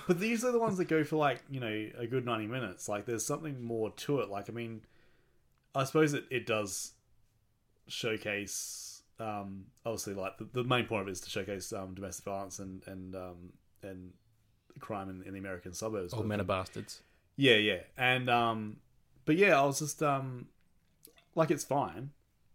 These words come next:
Speaker 2: It was just nothing that I hadn't sort of, um,
Speaker 1: Didn't
Speaker 2: I
Speaker 1: delve as deep as you would expect.
Speaker 2: Yeah, and then, like, um, there's a couple of, like, I think you can deep dive down a rabbit hole of, of all this other shit on, like, Reddit and stuff like that, which I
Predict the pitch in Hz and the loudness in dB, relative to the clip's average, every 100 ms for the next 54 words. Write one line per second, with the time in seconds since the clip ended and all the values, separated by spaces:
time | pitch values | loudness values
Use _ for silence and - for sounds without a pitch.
0 | - _ _ _ _ _ 135 131 123 117 | -20 _ _ _ _ _ 0 0 0 -2
1 | - 127 117 117 110 110 101 104 98 107 | -2 -4 -6 -6 -8 -8 -4 -4 -4 -4
2 | 101 - 104 101 98 104 101 98 95 120 | -6 -6 -6 -6 -6 -6 -4 -8 0 2
3 | 120 104 131 127 113 - 110 110 104 101 | 4 6 6 6 2 2 0 0 0 0
4 | 92 - 95 - - 220 208 151 151 160 | 0 0 0 0 4 10 10 10 6 2
5 | 160 151 147 143 135 139 - - 135 127 | 4 4 4 4 2 -2 -10 -6 -2 0
6 | 151 139 131 107 110 110 - 117 104 123 | 2 4 2 2 2 0 -2 -4 -2 -2
7 | 113 110 117 104 104 - 101 98 101 95 | -4 -4 -4 -2 -2 -2 -2 -2 -2 -2
8 | 92 92 - 98 92 90 _ _ - 98 | -4 -4 -4 -2 -4 -8 _ _ -14 -12
9 | - 101 98 - 107 92 101 92 104 92 | -8 -8 -8 -10 -10 -8 -8 -8 -8 -10
10 | 92 92 92 87 98 101 95 92 92 90 | -12 -12 -12 -10 -6 -6 -8 -12 -12 -12
11 | 87 90 95 | -12 -10 -8